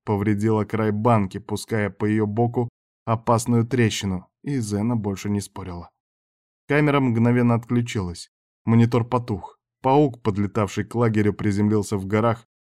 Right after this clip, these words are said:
но микрофоны в доме и на базе продолжали работать. Датчики фиксировали разницу температур, и она по-прежнему могла наблюдать, кто и что делает,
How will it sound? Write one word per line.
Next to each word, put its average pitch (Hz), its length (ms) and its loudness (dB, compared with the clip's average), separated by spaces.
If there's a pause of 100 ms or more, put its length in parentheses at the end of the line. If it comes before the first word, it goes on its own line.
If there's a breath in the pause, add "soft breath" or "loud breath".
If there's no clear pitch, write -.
(220)
но 127 80 -2
микрофоны 131 560 0
в 104 80 -2
доме 123 280 4
и - 20 6
на 113 140 4
базе 107 260 0
продолжали 104 520 -2
работать. 110 640 -2 (380)
Датчики 110 460 -2
фиксировали 101 600 -2
разницу 98 480 -2
температур, 107 720 -2
и 123 80 -6
она 120 180 0
по-прежнему 131 540 0
могла 113 320 2
наблюдать, 110 560 0
кто - 320 -4
и 107 60 -2
что 107 180 -8
делает, 92 500 -4